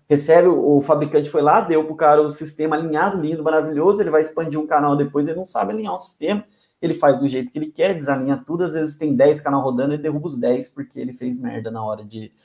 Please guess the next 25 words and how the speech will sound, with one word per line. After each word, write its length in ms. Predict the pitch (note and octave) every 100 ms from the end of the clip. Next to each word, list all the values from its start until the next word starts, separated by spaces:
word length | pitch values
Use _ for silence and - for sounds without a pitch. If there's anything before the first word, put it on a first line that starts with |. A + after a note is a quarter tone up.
| _ _ _
de 240 | G#2 A2+ A2 _
expandir 460 | - - C#3+ B2 C3+
um 140 | C#3
canal. 540 | D#3 D#3 A#2 G#2 - _ _ _ _ _ _ -
Então, 240 | A#2 C#3+
saber 680 | C#3+ F3 C3 D#3+ F3 - - _
por 120 | C#3+ C#3+
que 100 | F#3+
que 80 |
eu 80 | G3
tenho 160 | F3 F3
que 120 | -
ter 120 | -
os 100 | D#3+
canais 340 | D3+ C#3+ C#3+ C#3+
alinhados, 600 | D3+ C3+ D3 D3+ A#2+ B2
a 80 | B2
faz-, 340 | B2 A#2+ -
como 220 | - E3+
que 120 | E3+
faz 240 | - E3 D#3
o 40 |
alinhamento 640 | D3+ D3+ C#3 C#3+ C#3+ B2+ -
dos 180 | B2+ -
canais, 600 | D3 B2+ D3 C3+ -